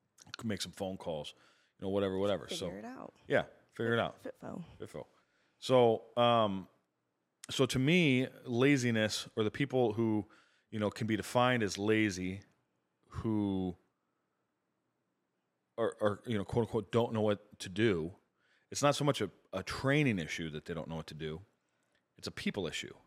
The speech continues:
Speaker 1: You know, they're just unwilling to do what needs to be done, or unwilling to find out what needs to be done, and, and therefore, you know, don't know what to do. So I,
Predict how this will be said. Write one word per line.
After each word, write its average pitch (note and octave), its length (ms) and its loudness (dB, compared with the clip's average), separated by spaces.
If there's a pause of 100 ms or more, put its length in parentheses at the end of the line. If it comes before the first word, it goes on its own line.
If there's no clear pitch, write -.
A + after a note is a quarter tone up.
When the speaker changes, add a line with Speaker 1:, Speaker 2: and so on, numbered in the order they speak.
(220)
Speaker 1:
You F#2+ 60 -12
know, G2 100 -2
they're G2+ 120 -2
just G2 180 -8
unwilling A#2 560 2
to - 100 -10
do G2+ 220 0
what F#2+ 140 -4
needs G2 240 -6
to F#2 60 -10
be F#2 100 -2
done, F#2 260 -4
or G2 260 -2
unwilling A#2 480 0
to G2 80 -4
find G#2+ 320 -2
out G#2+ 360 2 (580)
what F#2+ 140 -6
needs F#2 200 -4
to D#2+ 60 -12
be E2 100 -4
done, E2+ 300 -6 (500)
and, F#2+ 360 -2
and F#2+ 200 -2
therefore, G2 680 4 (1160)
you G2 100 -6
know, D2+ 240 -6 (800)
don't F#2+ 180 -4
know F2+ 60 -2
what E2+ 120 -8
to F#2 60 -12
do. F2+ 120 -4
So G2 140 -2
I, F#2+ 160 -2